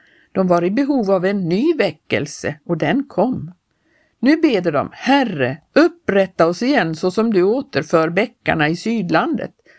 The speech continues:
Det finns kristna som har haft det bättre än de nu har det. De behöver upprättas igen och att så sker är nödvändigt för att de ska bli till välsignelse bland människorna.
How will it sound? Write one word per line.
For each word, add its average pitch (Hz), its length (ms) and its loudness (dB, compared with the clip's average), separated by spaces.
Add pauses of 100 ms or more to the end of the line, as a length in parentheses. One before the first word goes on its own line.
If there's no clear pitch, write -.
(540)
Det 180 100 -6
finns 320 280 2
kristna 254 540 0
som 185 140 -2
har 185 100 2
haft 190 300 0
det 180 100 2
bättre 165 440 2
än 170 140 0
de 165 240 0
nu 180 220 0
har 170 300 0
det. 147 200 -4 (340)
De 170 160 0
behöver 285 300 2
upprättas 277 640 0
igen 165 480 -2
och - 140 -8
att 214 140 0
så 294 300 0
sker 165 440 -2
är 190 120 2
nödvändigt 214 800 0
för 180 100 2
att 175 120 0
de 175 140 -2
ska 175 180 -2
bli 196 240 -2
till 156 140 -8
välsignelse 160 840 -4
bland 156 240 0
människorna. 170 560 -4